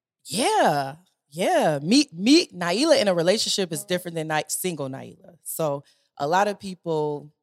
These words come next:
have this idea of me, like, a perception of me that they see maybe, "Oh, you always out, oh, you,"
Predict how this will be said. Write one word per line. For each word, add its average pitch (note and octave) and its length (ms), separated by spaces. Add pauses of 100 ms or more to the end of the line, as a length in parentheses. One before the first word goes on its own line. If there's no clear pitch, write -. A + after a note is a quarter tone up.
(680)
have F3 220
this E3 220
idea D#3 520
of C#3+ 180
me, D3+ 400
like, C#3+ 220
a C#3+ 60
perception D3+ 540
of D3+ 60
me D3 160
that C#3+ 160
they D3 120
see D3 240
maybe, D3+ 380
"Oh, A#3 160
you B3 220
always A3+ 340
out, G#3 140
oh, A3+ 60
you," A3+ 260